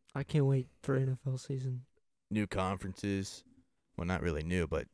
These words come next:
Speaker 2: teams moving around in the conferences if you haven't been keeping track of that.
Speaker 1: I
Speaker 2: I
Speaker 1: know
Speaker 2: have.
Speaker 1: Kyle's gonna be listening to this, and he loves the Packers, so we'll see how this one goes. Sure, I'll get a text later.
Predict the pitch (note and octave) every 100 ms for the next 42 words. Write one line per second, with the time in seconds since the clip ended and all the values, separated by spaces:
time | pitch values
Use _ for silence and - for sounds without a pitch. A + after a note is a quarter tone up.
0 | _ _ - A#2+ G#2+ G2 G#2+ G2+ G2 G2
1 | G2 F#2+ F#2 G2 F#2 - - F#2+ F2 -
2 | F#2+ F2+ F2 E2+ G2 - - F2+ D#2 D#2
3 | D#2+ - - D#3+ E3 D#3+ E3 D3 C3+ C#3
4 | D3 C3+ C3 C3 - C3+ B2+ B2+ B2+ -
5 | - - - - C#3+ C3+ C3+ C3 - -
6 | C#3+ A#2+ B2 A#2+ - - - - C3+ A#2+
7 | A#2+ - - - - - - - - -
8 | _ _ _ _ - - - _ _ _
9 | _ _ - - _ _ B2+ C3 - C3
10 | B2+ B2+ - C3 C3 B2+ - - - -
11 | _ _ _ _ - _ _ _ - -
12 | - - _ - _ _ - - C3 B2+
13 | B2+ - C#3 - C#3 C#3 C3